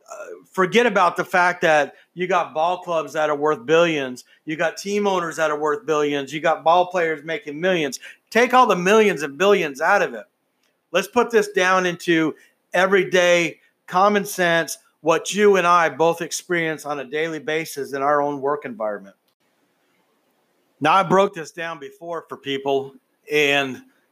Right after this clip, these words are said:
I still re-, retort back to this same, same concept. Forget about the millions and billions. And understanding in the same situation in this pandemic,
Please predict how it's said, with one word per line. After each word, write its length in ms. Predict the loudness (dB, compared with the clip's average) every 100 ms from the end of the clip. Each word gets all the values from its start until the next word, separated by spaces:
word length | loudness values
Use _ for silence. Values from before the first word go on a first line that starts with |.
| _ _ _ _ -20 _ _
I 100 | -4
still 380 | -2 0 4 6
re-, 200 | 4 2 -4
retort 540 | -4 -2 2 2 2
back 220 | 0 0
to 80 | 0
this 240 | -4 -4 -4
same, 400 | -4 -4 -10 _ _ _ _ _ _ _
same 280 | -2 0 0
concept. 640 | 2 2 0 0 0 -2 _ _ _ -20 _ _ _ _
Forget 280 | 0 2 2
about 260 | 4 2
the 60 | 0
millions 340 | -6 -4 -4
and 100 | -6
billions. 460 | -6 -6 -6 -12 -18 _ _ _ _ _ _ _ _ _ _ _ _ _ _ _ _ _ _ _ _ _ -6
And 400 | -2 0 0 -4 _ -20 -8
understanding 640 | -2 2 0 0 0 2 2
in 200 | 2 -2
the 80 | -4
same 260 | -4 -4
situation 680 | -6 -10 -4 -2 -2 -2 -8
in 140 | -4 -2
this 160 | -2
pandemic, 640 | -2 -4 0 0 0 -4